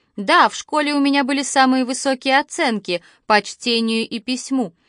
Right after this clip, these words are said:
гораздо выше, чем у моих одноклассников», сказала я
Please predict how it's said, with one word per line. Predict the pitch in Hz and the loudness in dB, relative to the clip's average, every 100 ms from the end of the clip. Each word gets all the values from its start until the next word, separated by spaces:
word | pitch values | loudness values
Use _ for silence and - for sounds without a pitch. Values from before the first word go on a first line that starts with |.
| _ - | _ -4
гораздо | 214 247 269 254 285 | 2 4 4 0 -4
выше, | 311 330 - 208 | -6 -6 -4 -6
чем | - 208 196 | -2 -2 -2
у | - | -4
моих | 202 196 185 - | -2 0 -2 -2
одноклассников», | 185 196 220 240 202 165 - 160 165 156 _ _ _ | -4 -2 -4 0 0 0 -6 -12 -10 -12 _ _ _
сказала | - 208 190 185 170 170 | -6 -2 -2 0 0 -2
я | 170 202 | -2 -2